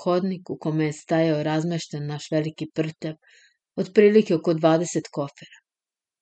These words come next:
Razgledao trpezariju, svoju sobu, dve sobe od kupatila i prisevši na sofu, gromko prsnuo u smeh.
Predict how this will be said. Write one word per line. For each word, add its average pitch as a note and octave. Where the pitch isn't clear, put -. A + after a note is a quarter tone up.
Razgledao E3
trpezariju, D#3
svoju D3+
sobu, D#3
dve E3
sobe D#3+
od D3
kupatila D#3+
i E3+
prisevši F#3+
na D3
sofu, E3+
gromko E3+
prsnuo D3
u D3
smeh. D3